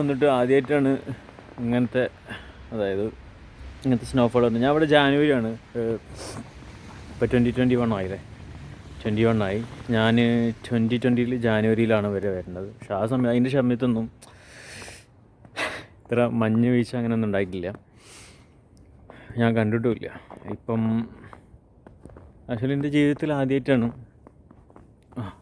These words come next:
ആ, എൻ്റെ ജീവിതത്തിൽ ആദ്യമായിട്ടാണ് ഇങ്ങനത്തെ ഒരു അനുഭവം. അപ്പോൾ നിങ്ങളുമായി ഷെയർ ചെയ്യാമെന്ന് വിചാരിച്ചു. മഞ്ഞെന്ന് പറഞ്ഞു കഴിഞ്ഞാൽ അത്യാവശ്യം നല്ല മഞ്ഞ് കണ്ടില്ലേ.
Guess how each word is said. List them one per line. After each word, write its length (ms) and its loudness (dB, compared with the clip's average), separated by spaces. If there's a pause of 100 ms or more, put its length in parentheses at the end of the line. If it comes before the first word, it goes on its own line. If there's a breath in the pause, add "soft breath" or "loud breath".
(120)
ആ, 20 -4 (260)
എൻ്റെ 200 -2
ജീവിതത്തിൽ 320 2
ആദ്യമായിട്ടാണ് 460 -2 (580 loud breath)
ഇങ്ങനത്തെ 260 -2
ഒരു 100 2
അനുഭവം. 320 -6 (1300 loud breath)
അപ്പോൾ 240 -4
നിങ്ങളുമായി 460 0
ഷെയർ 180 0
ചെയ്യാമെന്ന് 280 -2
വിചാരിച്ചു. 320 -8 (1200 loud breath)
മഞ്ഞെന്ന് 320 0
പറഞ്ഞു 160 -2
കഴിഞ്ഞാൽ 220 -2 (440)
അത്യാവശ്യം 460 -6
നല്ല 380 2
മഞ്ഞ് 380 0
കണ്ടില്ലേ. 320 -2